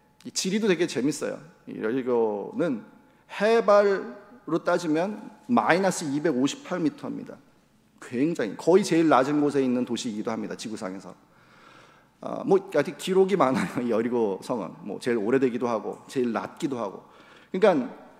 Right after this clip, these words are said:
해수면에서 이백오십, 이백오십오 미터, 네, 이백오십오 미터 정도로 내려가 있는 곳이고요. 예루살렘은 높습니다.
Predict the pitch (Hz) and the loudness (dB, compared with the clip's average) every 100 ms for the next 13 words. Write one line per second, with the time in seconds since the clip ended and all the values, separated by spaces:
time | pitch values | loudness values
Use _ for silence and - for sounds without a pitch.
0 | - _ - 240 240 247 220 196 190 156 | -20 _ 4 6 6 4 4 4 2 2
1 | 196 185 185 - - - - - _ _ | 6 6 6 2 -2 -12 -20 -20 _ _
2 | _ _ _ _ _ 131 139 165 135 135 | _ _ _ _ _ -10 -4 -4 -2 -4
3 | 139 156 - - _ _ _ _ _ _ | -6 -10 -10 -20 _ _ _ _ _ _
4 | _ _ _ _ 143 156 147 131 98 - | _ _ _ _ -2 -2 -4 -6 -10 -10
5 | _ _ 127 107 117 156 160 160 160 156 | _ _ -4 -2 0 2 2 0 -2 0
6 | 165 160 147 131 160 156 131 120 107 101 | 0 2 4 8 8 8 2 -2 -6 -10
7 | - 120 - 101 - - - _ - _ | -8 -8 -6 -8 -10 -18 -20 _ -20 _
8 | 131 165 240 220 208 202 190 233 277 - | 4 6 6 4 6 6 4 2 0 -6
9 | - - _ _ _ _ _ _ _ _ | -20 -20 _ _ _ _ _ _ _ _
10 | 117 170 - 226 190 123 107 | 2 2 2 2 2 2 -2